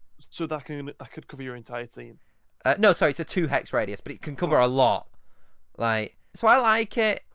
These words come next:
Speaker 2: I, it, it's, I would say, a better version of Kindred Zolt in, in, like, tier, set one Kindred. I think it's a better version. There is a channel, like it says, after a delay, uh, but I, I really, really like this. It, it is the ult, and I think it's a,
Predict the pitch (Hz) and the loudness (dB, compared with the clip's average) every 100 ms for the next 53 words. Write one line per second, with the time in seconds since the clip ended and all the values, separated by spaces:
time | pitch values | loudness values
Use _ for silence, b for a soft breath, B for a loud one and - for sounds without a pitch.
0 | _ - 147 170 175 156 165 - - - | _ -8 -6 -4 -4 -4 -6 -6 -16 -14
1 | - 165 190 196 185 - 180 170 143 139 | 0 2 2 0 -2 0 0 0 -2 -4
2 | - 131 127 147 110 120 117 117 104 - | 2 2 4 -2 0 0 0 -4 -10 -10
3 | 107 98 98 101 101 101 - - - - | -10 -8 -10 -6 -6 -6 -10 -18 -14 -6
4 | 120 117 120 117 120 - - 120 - 143 | -4 -4 -2 0 0 0 0 0 2 0
5 | 127 117 107 120 117 131 120 113 117 110 | 0 0 -2 -2 -4 -8 -8 -6 -4 -4
6 | 123 120 117 - 117 107 107 98 101 113 | -8 -8 -6 0 0 -2 -6 -6 -4 -6
7 | 107 B B 123 135 175 214 - 151 147 | -8 B B 0 2 4 4 8 8 6
8 | 180 226 - - - 113 - 143 127 - | 2 -2 -6 -10 -8 -6 -4 -2 -2 -2
9 | 117 107 104 104 131 b b b b 117 | -6 -4 -4 -4 -4 b b b b 0
10 | 113 117 - - - 120 127 131 - 139 | 0 0 -4 -10 -2 2 4 2 2 0
11 | 139 139 147 151 151 139 120 123 117 110 | 0 -2 -2 -2 -2 -2 -4 -4 -2 -2
12 | 107 101 104 - 117 135 165 160 147 127 | -2 -2 -6 -6 -4 -2 -2 -4 -2 0
13 | 117 117 101 120 123 139 131 - 123 | 2 2 0 -2 -4 -6 -10 -4 -4